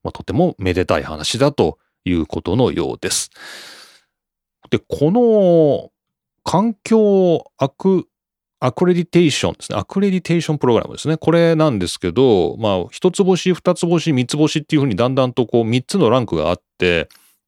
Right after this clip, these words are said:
各チームはね、これに、まあ、申し込みをするみたいな感じなんですよね。で、これ見てみます。ちょっとこうエフアイエーのページのリンクも貼っときますけど、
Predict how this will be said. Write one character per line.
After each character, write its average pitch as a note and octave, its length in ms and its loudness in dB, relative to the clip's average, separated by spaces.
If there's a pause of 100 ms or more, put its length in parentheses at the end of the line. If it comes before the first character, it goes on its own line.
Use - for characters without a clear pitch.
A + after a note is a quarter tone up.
(160)
各 F#3 280 0
チ - 220 -2
ー G#2+ 80 2
ム D#2+ 80 -2
は D2+ 80 -2
ね、 D#2+ 120 -4
こ C#3 140 -2
れ D3+ 100 2
に、 C#3+ 360 0 (400)
ま B2+ 80 -2
あ、 G#2+ 40 -2
申 G#3 220 2
し - 140 -8
込 A3 140 -2
み G#3 100 0
を F#3 80 2
す F3 160 0
る E3+ 80 2
み A2+ 80 -2
た E2+ 80 -2
い - 20 -4
な E2+ 60 -6
感 E2 180 -8
じ D#2 60 -10
な E2 100 -6
ん - 20 -10
で F2+ 80 -16
す - 80 -14
よ G2 60 -4
ね。 D#3 240 0 (440)
で、 A2+ 420 2 (160)
こ E3 120 -2
れ E3 80 0
見 F3 180 0
て G2+ 200 -2
み E2 140 -8
ま C2 120 -10
す。 - 120 -12
ち - 80 -8
ょ - 20 0
っ D#3 60 -4
と G#2 100 -6
こ F2 100 -4
う F2 40 -2
エ G2+ 60 0
フ E3+ 220 0
ア E3+ 60 2
イ E3+ 120 0
エ D#3+ 80 2
ー - 20 0
の D#2 100 -4
ペ F#2+ 180 0
ー F2 40 0
ジ F2+ 80 -6
の E2+ 80 -2
リ G#2+ 100 -2
ン G#2+ 60 -8
ク - 60 -8
も F2+ 80 -2
貼 F#2 80 -2
っ F#2+ 60 -10
と B2+ 120 -4
き B2 80 -2
ま A#2 120 0
す - 80 -10
け - 120 -6
ど、 E2+ 320 -2